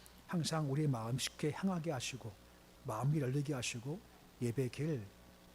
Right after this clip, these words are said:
기도 길, 말씀 길이 확 잘 열려서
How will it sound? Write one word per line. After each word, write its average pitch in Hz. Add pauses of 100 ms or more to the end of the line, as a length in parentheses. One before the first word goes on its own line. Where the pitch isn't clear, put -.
(140)
기도 113
길, 143 (440)
말씀 156
길이 135
확 202
잘 196
열려서 120